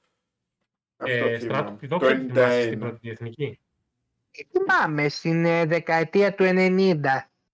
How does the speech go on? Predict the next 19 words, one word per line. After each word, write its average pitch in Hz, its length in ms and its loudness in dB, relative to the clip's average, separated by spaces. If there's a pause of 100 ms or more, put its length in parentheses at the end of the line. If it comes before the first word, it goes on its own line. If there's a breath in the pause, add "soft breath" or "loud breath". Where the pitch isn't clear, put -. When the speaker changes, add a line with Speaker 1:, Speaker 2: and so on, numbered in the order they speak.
(680)
Speaker 2:
Ε. 110 220 -14 (320)
Speaker 3:
Που 147 340 0 (580)
θυμάμαι 247 500 2
εγώ 330 380 4
διάφορες 277 640 2
ομάδες 156 560 0
που 147 180 -4
είχαν, 147 220 2
και 151 120 -2
την 156 280 -4
Άουσα 208 400 0
θυμάμαι 147 480 -2
που 151 140 -6
ήταν, 143 280 -6
ε, 135 280 -16 (580)
δύο 160 320 0
χρονιές 151 480 -2
πόσες 147 380 -2
ήταν. 143 440 -8